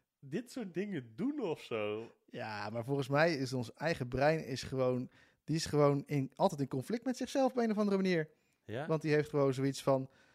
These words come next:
Speaker 2: eh, ik heb een denkbrein gekregen en die wil ik inzetten ook, maar die is helemaal niet
Speaker 1: Ja.
Speaker 2: handig op alle momenten, zeg maar. <laughs>
Speaker 1: Ja, en dat we dus gewoon dan het zo hard gaan inzetten om, om, om eigenlijk soort van ons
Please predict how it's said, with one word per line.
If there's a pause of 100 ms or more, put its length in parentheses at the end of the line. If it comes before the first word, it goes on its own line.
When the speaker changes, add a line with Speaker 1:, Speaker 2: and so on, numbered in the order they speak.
(120)
Speaker 2:
eh,
ik
heb
een
denkbrein
gekregen
en
die
wil
ik
inzetten
ook,
maar
die
is
helemaal
niet (1300)
Speaker 1:
Ja.
Speaker 2:
handig
op
alle
momenten,
zeg
maar. (140)
<laughs>
Speaker 1:
Ja,
en
dat
we
dus
gewoon
dan (180)
het
zo
hard
gaan
inzetten (1600)
om,
om,
om (400)
eigenlijk
soort
van
ons